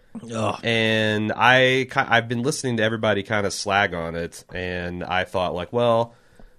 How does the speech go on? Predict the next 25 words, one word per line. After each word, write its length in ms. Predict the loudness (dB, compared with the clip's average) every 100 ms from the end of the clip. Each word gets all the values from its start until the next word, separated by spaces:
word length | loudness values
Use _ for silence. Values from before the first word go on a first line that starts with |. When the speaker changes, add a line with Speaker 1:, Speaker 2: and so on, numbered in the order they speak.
| -4
Speaker 2:
I 60 |
rationalized 760 | 2 4 2 2 2 2 2 -2
it 60 | -2
by, 220 | 2 2
like, 220 | 2 0
well, 100 | -2
maybe 760 | 0 -2 -2 -2 0 0 -4 -6 -16 _ _ _ _
Arkham 480 | -2 0 -2 -4 -6
Origins 720 | -2 0 0 -2 -8 -8 -10 -10
or 100 | -6
whatever 320 | -4 -4 -6
the 60 | -6
hell 240 | -6 -6
it 80 | -6
was 100 | -10
called, 440 | -6 -4 -6 -8 -18 -16
the 140 | -10 -4
one 160 | -2
that 60 | -4
was 100 | -6
kinda 260 | -6 -4 -4
the, 160 | -6
the 180 | -8 -10
non, 640 | -6 -4 -2 -4 -6 -10 -12 _ _ _ _ _
um, 640 | -8 -6 -6 -6 -6 -10